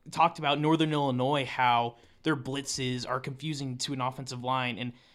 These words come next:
maybe it doesn't show in total yards, but really it, it, it's hectic for the other team to have to go up against Nebraska defenses because there's just so much they can throw at 'em.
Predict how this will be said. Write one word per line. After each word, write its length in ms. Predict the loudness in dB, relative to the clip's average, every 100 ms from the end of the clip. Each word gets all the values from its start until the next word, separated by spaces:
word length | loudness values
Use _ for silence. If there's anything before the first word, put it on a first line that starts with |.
| 0
maybe 320 | 4 4 4
it 80 | 2
doesn't 260 | 0 -2 2
show 540 | 4 4 2 2 0
in 100 | -2
total 400 | -6 -2 0 0
yards, 560 | -2 0 0 0 -2 -6 -16 _ _
but 100 | 4
really 320 | 6 6 6
it, 180 | 4 2
it, 240 | 2 -2 0
it's 120 | -2
hectic 380 | 0 0 0 -2
for 340 | -2 0 0
the 140 | 2 0
other 160 | 0 -4
team 300 | -4 -2 -2
to 100 | 0
have 160 | 0
to 60 | -2
go 180 | -2 0
up 200 | 0 0
against 360 | -4 -4 -4
Nebraska 480 | -6 -4 -2 -2 -6
defenses 560 | -6 -6 -6 -8 -8 -8
because 260 | -6 -6
there's 180 | -6 -8
just 220 | -8 -4
so 140 | 0 0
much 300 | 0 -2 -4
they 140 | -6
can 280 | -4 -6 -6 -10 _ _ _
throw 240 | 4 6 6
at 140 | 4
'em. 120 | -2